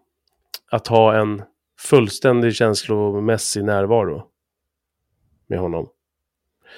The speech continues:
Ehm, för han, han, han, han gör det efter sin bästa förmåga. Jag tvivlar inte på det för fem öre.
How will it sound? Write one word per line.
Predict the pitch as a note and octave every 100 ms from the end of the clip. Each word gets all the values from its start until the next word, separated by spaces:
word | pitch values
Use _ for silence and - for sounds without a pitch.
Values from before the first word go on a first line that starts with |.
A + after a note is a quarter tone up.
| - - - -
Ehm, | F#2+ F#2+ F2+ F2+ F2 F2 F2 F2 E2+ - _ _ _ _ _ _ _ _ _ _ _ _ _ _
för | C#3
han, | C3+ C3+
han, | C3 C#3
han, | C#3 B2+ C#3 C#3 C#3 C#3 C3+ A#2+ - _ _ _
han | - - B2+ B2+
gör | B2+ A#2+
det | A#2+ A#2 A2 B2+
efter | - A2+
sin | - A2+
bästa | A2+ A2 - A2+
förmåga. | A#2 A#2+ B2 G#2+
Jag | G#2
tvivlar | - A2+ A2
inte | A2 -
på |
det | G#2+
för | G2
fem | G2 A2 G#2+
öre. | G#2+ G#2+ G#2+